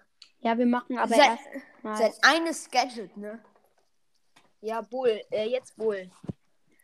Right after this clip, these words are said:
Speaker 1: Bei Bull wär's irgendwie witzig, ne?
Speaker 3: Bei Bull, du könntest einfach einmal durch die komplette Map, äh, Map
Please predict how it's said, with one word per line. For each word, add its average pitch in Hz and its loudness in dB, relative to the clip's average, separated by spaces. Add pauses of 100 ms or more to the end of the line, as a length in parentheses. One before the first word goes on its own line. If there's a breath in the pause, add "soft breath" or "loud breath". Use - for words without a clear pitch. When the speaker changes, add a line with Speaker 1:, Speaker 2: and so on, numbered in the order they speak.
(220)
Speaker 1:
Bei 214 -2
Bull 226 -2
wär's 214 -2 (160)
irgendwie 240 -2 (100)
witzig, 202 -12
ne? 220 -10 (300)
Speaker 3:
Bei 220 2
Bull, 277 -6
du 285 -12
könntest 302 -8
einfach 269 -14
einmal 285 -6
durch 285 -20
die 254 -20
komplette 262 -10
Map, 240 -4 (320)
äh, 208 -2
Map 233 -4